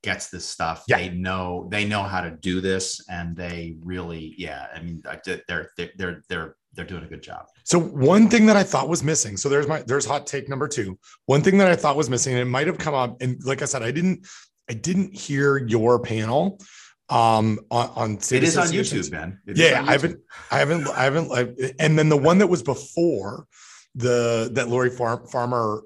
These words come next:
Speaker 2: um, uh, uh, moderated. I will, I'll go back and listen to it, but this was the local perspectives. Did anybody talk about Facebook Marketplace? Did it come up?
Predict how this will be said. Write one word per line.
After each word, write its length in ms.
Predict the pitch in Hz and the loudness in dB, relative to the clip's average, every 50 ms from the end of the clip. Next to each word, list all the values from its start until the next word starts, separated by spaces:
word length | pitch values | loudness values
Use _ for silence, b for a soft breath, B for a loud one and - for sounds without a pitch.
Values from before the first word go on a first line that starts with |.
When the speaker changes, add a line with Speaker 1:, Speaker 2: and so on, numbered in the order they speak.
| - - | -10 -8
Speaker 2:
um, 380 | 104 98 98 98 98 92 90 b b b b b b b _ _ - | -6 -4 -4 -4 -4 -4 -6 b b b b b b b _ _ -10
uh, 480 | - 104 101 95 95 92 90 90 92 - - - - | -8 -6 -4 -4 -4 -4 -4 -4 -6 -8 -10 -10 -8
uh, 160 | 98 98 95 | -6 -4 0
moderated. 720 | 101 110 110 110 107 104 104 101 98 101 107 113 110 - | 4 6 6 6 6 6 4 4 4 2 2 0 0 -2
I 100 | - 120 | -2 -2
will, 300 | 117 120 147 165 170 160 - | 2 4 4 4 4 4 4
I'll 140 | 139 147 | 2 4
go 140 | 127 139 156 | 6 6 6
back 220 | 156 160 151 160 160 | 6 6 4 2 0
and 80 | 139 117 | -2 -2
listen 200 | 113 - 127 123 | -2 -2 -2 -2
to 120 | 113 127 113 | -2 -2 -2
it, 80 | 101 92 | -2 -2
but 100 | 113 101 | -2 -2
this 180 | 107 110 - | -2 -4 -4
was 220 | - 117 95 - B B B B B B - | -4 -6 -8 -8 B B B B B B 2
the 100 | 131 120 | 2 2
local 360 | 113 110 110 113 113 - 127 123 | 4 4 2 2 2 2 0 0
perspectives. 720 | - 143 - - 131 131 127 127 175 185 185 180 180 B B B B B _ | 0 -4 -2 -2 -2 -2 -2 -2 -2 0 0 -2 -4 B B B B B _
Did 140 | - 160 147 | -4 -2 -2
anybody 340 | 180 196 214 196 226 214 208 | 2 2 2 4 4 4 2
talk 280 | - - 131 135 131 143 | 2 0 -2 -4 -4 -2
about 220 | 151 151 123 - | -4 -4 -2 -2
Facebook 360 | - 120 117 - - 117 - 117 | -4 -4 -2 -2 -6 -6 -6 -6
Marketplace? 760 | 98 104 - - - - - - 135 - - - - - - _ _ _ _ _ _ _ _ _ _ - | -6 -6 -8 -10 -10 -10 -8 -8 -8 -8 -8 -8 -8 -8 -12 _ _ _ _ _ _ _ _ _ _ 2
Did 100 | 120 117 | 2 2
it 100 | 123 127 | 2 2
come 200 | - - 147 143 | 0 2 2 2
up? 260 | 135 - - - - | 2 0 -4 -10 -16